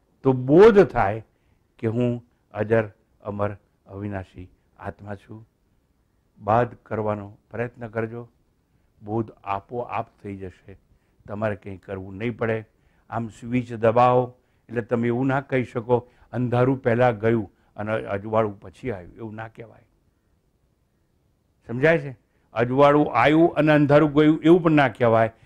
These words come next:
અને અંધારું ગયું અને અજવાળું આવ્યું એવું પણ ના કહેવાય. બંને પૂર્ણ વિરોધી છે. એક હોય તો બીજું હોય જ નહીં. એમ મિત્રો, કાં તો તમે જ્ઞાની છો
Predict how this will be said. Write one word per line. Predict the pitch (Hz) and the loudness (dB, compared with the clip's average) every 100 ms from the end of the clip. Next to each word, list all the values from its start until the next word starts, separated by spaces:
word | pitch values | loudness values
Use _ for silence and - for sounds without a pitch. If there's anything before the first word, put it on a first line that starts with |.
| _ - | _ -4
અને | 123 | -4
અંધારું | 101 113 117 160 165 | -2 -4 2 4 4
ગયું | 147 151 151 - | 4 4 2 -2
અને | 131 131 | 2 2
અજવાળું | 123 127 127 123 | 2 2 4 2
આવ્યું | 117 123 | 0 -4
એવું | 135 160 165 | 0 0 0
પણ | 143 | -2
ના | 120 | -2
કહેવાય. | 110 113 107 107 - _ _ 113 | -6 -8 -4 -4 -6 _ _ -4
બંને | 120 131 | -2 0
પૂર્ણ | 131 - 175 208 220 | -4 -4 -2 4 4
વિરોધી | 170 139 135 123 120 | 6 4 4 2 -2
છે. | 107 113 107 _ _ - | 0 -2 -4 _ _ -10
એક | 113 - | -10 -4
હોય | 123 135 143 - _ _ _ | 0 0 -2 -12 _ _ _
તો | 110 | -12
બીજું | 107 101 107 - | -10 -10 -12 -8
હોય | 98 104 98 | -8 -8 -14
જ | 98 _ 92 | _ _ -6
નહીં. | 127 131 123 _ _ _ _ _ | -4 -4 -10 _ _ _ _ _
એમ | 113 120 120 113 - _ _ _ _ _ _ 107 | -6 -6 -6 -14 -20 _ _ _ _ _ _ -10
મિત્રો, | 110 - 113 113 _ _ _ _ _ _ - | -8 -4 -4 -6 _ _ _ _ _ _ -14
કાં | 101 110 | -14 -12
તો | 117 | -16
તમે | - 101 95 | -14 -18 -12
જ્ઞાની | 85 78 107 131 | -8 -8 -6 -10
છો | - 92 | -10 -20